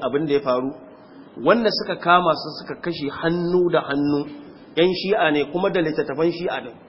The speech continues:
Su suka kama jikan manzon Allah sallallahu alaihi wasallama suka kashe. Wannan malamin yayi magana, Murtaza Mutahhiri shi ma yayi magana.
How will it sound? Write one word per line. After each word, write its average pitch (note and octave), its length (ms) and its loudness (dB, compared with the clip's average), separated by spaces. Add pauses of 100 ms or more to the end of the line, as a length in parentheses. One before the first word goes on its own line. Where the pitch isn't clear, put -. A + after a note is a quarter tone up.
(960)
Su F3 140 0
suka F#3+ 180 -4
kama F3 340 6
jikan E3 300 2
manzon C#3+ 340 4
Allah D#3+ 240 6 (100)
sallallahu D3 460 4
alaihi C#3 260 4
wasallama C#3 380 4 (100)
suka B2 160 -6
kashe. B2+ 260 -6 (560)
Wannan G3 260 8
malamin F3+ 440 8 (580)
yayi E3+ 280 8
magana, D#3 340 6
Murtaza E3 480 6
Mutahhiri D3+ 560 2
shi D#3+ 200 0
ma D#3+ 120 6
yayi E3 300 8
magana. D3 360 2